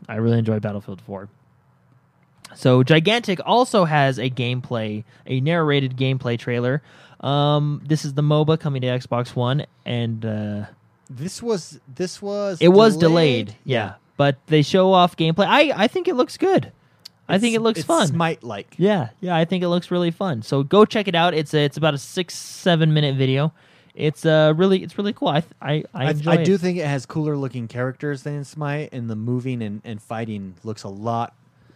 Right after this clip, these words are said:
Speaker 2: a lot more smooth.
Speaker 1: Yeah, yeah. So, and I, I actually like that kind of art style, that
Speaker 2: Yeah,
Speaker 1: stylized
Speaker 2: the, like,
Speaker 1: cartoonish,
Speaker 2: yeah.
Speaker 1: you know.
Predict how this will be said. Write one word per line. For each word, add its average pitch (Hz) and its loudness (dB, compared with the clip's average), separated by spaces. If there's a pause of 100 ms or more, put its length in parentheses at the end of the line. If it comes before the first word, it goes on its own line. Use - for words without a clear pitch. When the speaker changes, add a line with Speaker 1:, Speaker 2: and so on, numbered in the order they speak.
(220)
Speaker 2:
a 139 -4
lot 131 0
more 123 -4
smooth. 107 -8 (160)
Speaker 1:
Yeah, 127 0 (340)
yeah. 110 -6 (340)
So, 143 -10
and 151 -4
I, 185 4
I 160 4
actually 185 -2
like 139 0
that 120 -4
kind 113 -10
of 101 -12
art 110 -8
style, 95 -12
that 98 -8
Speaker 2:
Yeah, 117 -2
Speaker 1:
stylized 107 -4
Speaker 2:
the, - -10
like, 101 -6
Speaker 1:
cartoonish, 113 -8
Speaker 2:
yeah. 95 -12
Speaker 1:
you 113 -12
know. 98 -12